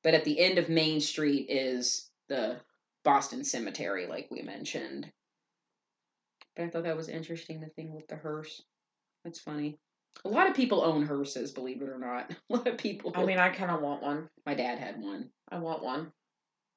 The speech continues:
Speaker 2: And I wanna paint it in, like, all horror shit.
Speaker 1: Funny story, he used to pile people in the back of it to go to drive-ins and just pay one ticket.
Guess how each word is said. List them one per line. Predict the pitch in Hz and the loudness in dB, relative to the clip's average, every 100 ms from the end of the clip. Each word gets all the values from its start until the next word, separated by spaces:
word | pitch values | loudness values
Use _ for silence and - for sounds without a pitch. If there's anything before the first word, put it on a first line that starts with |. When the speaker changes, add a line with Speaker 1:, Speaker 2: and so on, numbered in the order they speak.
| _ - | _ -4
Speaker 2:
And | 180 | 2
I | 175 | 4
wanna | 170 160 | 4 0
paint | - 170 160 | -2 -4 0
it | 160 - | 0 0
in, | 160 147 | -2 -4
like, | 147 - | -4 0
all | 147 156 | 0 0
horror | - 147 151 165 | -4 -6 -6 -4
shit. | 180 180 180 - _ _ _ _ - _ - | 2 2 0 -8 _ _ _ _ -20 _ 2
Speaker 1:
Funny | 170 175 | 4 4
story, | 175 - 160 156 165 170 | 2 2 2 4 2 2
he | - 160 | -2 -4
used | 160 156 | -4 -4
to | 147 | -6
pile | - - 139 135 131 | -6 -2 0 0 -4
people | 143 127 127 | -10 -8 -8
in | 131 | -6
the | 123 | -6
back | 117 123 | -6 -6
of | 127 | -6
it | 127 | -6
to | - | -8
go | 135 | -8
to | 131 | -8
drive-ins | 127 120 120 127 123 127 | -6 -6 -6 -6 -6 -8
and | 131 123 | -8 -8
just | 127 - | -8 -8
pay | 123 | -10
one | 120 120 123 | -8 -8 -8
ticket. | 113 117 123 139 139 | -8 -6 -4 -4 -6